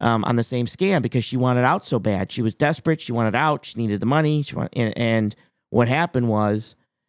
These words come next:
she bought into this course that says, "Here's how you flip houses," blah, blah, blah, and, and it was a scam. So I, you st-, not that this is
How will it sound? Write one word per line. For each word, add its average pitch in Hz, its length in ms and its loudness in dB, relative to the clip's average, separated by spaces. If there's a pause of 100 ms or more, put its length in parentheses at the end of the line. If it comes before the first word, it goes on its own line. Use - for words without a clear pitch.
(1300)
she 127 380 -4
bought 139 320 2
into 147 180 -4
this 131 180 -2
course 147 300 -2
that 120 120 -6
says, 123 200 0
"Here's 135 240 -2
how 131 100 -2
you 123 140 0
flip 123 240 -2
houses," 147 420 4
blah, 123 220 2
blah, 113 160 0
blah, 135 380 2 (320)
and, 123 360 0
and 117 200 0
it 110 100 -4
was - 140 -6
a - 140 -14
scam. - 400 -2 (1400)
So 165 460 4 (840)
I, 170 200 0
you 165 200 4
st-, - 260 -4
not 185 220 2
that 190 140 -2
this 165 200 -2
is 147 220 -6